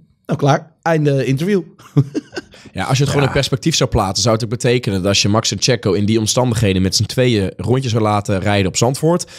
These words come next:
Speaker 2: Checo heeft één ronde voorsprong. Dan zou het erop neerkomen binnen een rondje of vijftien, zestien, dat dan gewoon Verstappen Checo gewoon totaal weer tot slot gereden heeft.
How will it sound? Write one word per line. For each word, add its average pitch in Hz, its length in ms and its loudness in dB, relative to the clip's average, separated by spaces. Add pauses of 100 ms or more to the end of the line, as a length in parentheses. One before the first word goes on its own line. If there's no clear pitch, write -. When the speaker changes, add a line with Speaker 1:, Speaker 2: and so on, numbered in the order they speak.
(240)
Speaker 2:
Checo 135 300 0
heeft 107 340 0
één 165 220 0
ronde 120 280 0
voorsprong. 170 520 0
Dan - 300 -8
zou 139 60 2
het 135 100 2
erop 156 80 -2
neerkomen 147 500 0
binnen 123 200 0
een 113 60 0
rondje 151 200 0
of 139 60 -6
vijftien, 156 720 -2
zestien, 151 720 0
dat 131 160 -2
dan 123 200 0
gewoon 120 380 2
Verstappen 117 720 0
Checo - 240 -4
gewoon 113 340 0
totaal 143 400 0
weer 117 260 0
tot - 140 -4
slot 127 180 0
gereden 82 340 0
heeft. - 240 -8